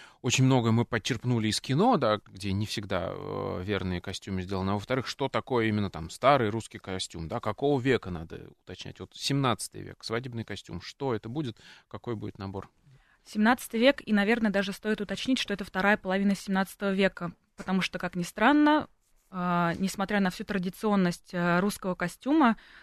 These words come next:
Speaker 2: а, он, а, претерпевал, а, разные изменения, всякие сложные, которые до сих пор, ну, ученые пытаются, а, изучить и понять вообще, какие влияния в каком десятилетии были.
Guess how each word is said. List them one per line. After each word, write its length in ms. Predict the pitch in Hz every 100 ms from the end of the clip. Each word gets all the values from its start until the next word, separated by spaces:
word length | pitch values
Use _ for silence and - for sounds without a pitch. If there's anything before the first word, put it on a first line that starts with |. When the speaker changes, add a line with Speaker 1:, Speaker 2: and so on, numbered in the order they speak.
| -
Speaker 2:
а, 240 | - 185 -
он, 360 | - 220 247 214
а, 180 | 190 180
претерпевал, 800 | 196 - 202 196 190 190 180 175
а, 220 | 170 170 - _ _ _
разные 460 | - 196 185 180 170
изменения, 680 | 170 185 185 247 233 190 185 - _ _
всякие 300 | - 180 190
сложные, 500 | - 202 196 180 170
которые 360 | 180 175 185 175
до 80 |
сих 180 | 175 -
пор, 380 | - 185 180 170 - _ _ -
ну, 100 | 190
ученые 400 | 175 - 196 185
пытаются, 680 | - - 190 180 - 175 165
а, 560 | 160 - 165 160 160 156 -
изучить 560 | 190 185 - 233 -
и 80 | 170
понять 300 | - 190 185
вообще, 580 | 175 - 185 170 165 -
какие 280 | - 180 202
влияния 540 | 170 170 180 202 185
в 60 | 175
каком 320 | - 180 180
десятилетии 560 | 170 - - 180 175 175
были. 360 | 175 175 175